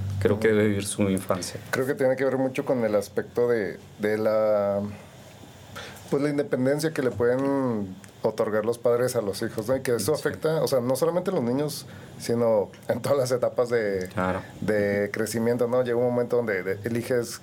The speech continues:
Speaker 2: qué vas a estudiar, qué vas a trabajar, cómo va tu proyecto de vida, qué es lo que quieres, y de repente hay padres que todavía estando a, a,
Speaker 1: Ujú.
Speaker 2: allá a grandes alturas,
Speaker 1: Ujú.
Speaker 2: todavía están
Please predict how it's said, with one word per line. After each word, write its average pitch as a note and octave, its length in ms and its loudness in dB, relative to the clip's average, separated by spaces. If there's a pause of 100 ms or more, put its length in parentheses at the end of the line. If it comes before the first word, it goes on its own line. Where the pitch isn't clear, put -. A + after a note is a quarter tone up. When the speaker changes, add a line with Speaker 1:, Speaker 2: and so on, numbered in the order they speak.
Speaker 2:
qué - 80 -2
vas G#2+ 120 2
a G#2 40 -8
estudiar, B2+ 640 0
qué - 80 -2
vas G#2 120 0
a A2 40 -4
trabajar, B2 600 2 (420)
cómo A#2+ 220 2
va A#2+ 160 2
tu A2 500 0
proyecto G2+ 400 0
de A2 80 2
vida, B2 540 2
qué A#2+ 120 -8
es G#2 60 0
lo G#2+ 80 0
que G2+ 100 -10
quieres, B2 420 0
y A2+ 40 0
de A2 120 2
repente G#2+ 600 -2 (340)
hay A#2 140 2
padres B2+ 380 2
que A2+ 100 -4
todavía A#2+ 340 4
estando A#2+ 760 2 (140)
a, - 60 -8
a, F#2 300 2
Speaker 1:
Ujú. - 480 -8
Speaker 2:
allá G#2+ 380 2
a A2 40 0
grandes A2 300 -2
alturas, C3+ 500 -2 (300)
Speaker 1:
Ujú. - 320 -8
Speaker 2:
todavía A2+ 840 2 (380)
están A2 840 0